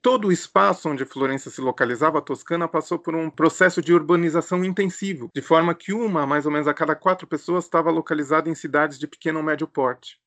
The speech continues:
E nesse interim, comecei a encontrar na documentação que a região rural de Florença era incapaz de fornecer toda a alimentação necessária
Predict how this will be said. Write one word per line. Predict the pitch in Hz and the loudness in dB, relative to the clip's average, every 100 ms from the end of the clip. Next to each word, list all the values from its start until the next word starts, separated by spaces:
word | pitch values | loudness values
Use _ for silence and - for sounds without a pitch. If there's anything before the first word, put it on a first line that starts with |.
| - | -6
E | 139 139 135 135 135 135 | -2 0 2 2 2 2
nesse | 147 214 - | 2 2 0
interim, | 226 214 196 180 214 220 165 - | -2 4 4 4 2 0 -2 -4
comecei | - 196 185 - 208 196 | -6 -4 -4 -4 -2 -2
a | |
encontrar | 170 - 156 147 175 190 185 135 | -4 -4 -6 -4 0 2 2 0
na | 135 | -2
documentação | 139 151 151 143 143 127 - 185 185 | 0 -2 -2 -4 -2 -4 -2 -4 -2
que | 151 - 202 190 | -6 -8 -6 -2
a | 139 | 0
região | 170 156 214 233 | 0 0 -2 -4
rural | - 165 170 220 196 | -6 0 2 2 0
de | 139 | -6
Florença | - 135 139 190 185 - | -8 -4 -2 -4 -4 0
era | 151 | 0
incapaz | 220 220 196 175 - 196 226 175 - - - | -2 -4 -2 -2 0 2 2 -2 -6 -20 -8
de | 131 | -4
fornecer | 127 190 180 165 - 165 139 _ - | -2 0 0 0 0 0 0 _ 0
toda | 262 202 | 2 4
a | 185 | 2
alimentação | 180 170 165 151 180 165 | 2 0 -2 -2 -2 -2
necessária | 160 - 139 180 190 196 139 | -2 -2 -2 0 0 0 -2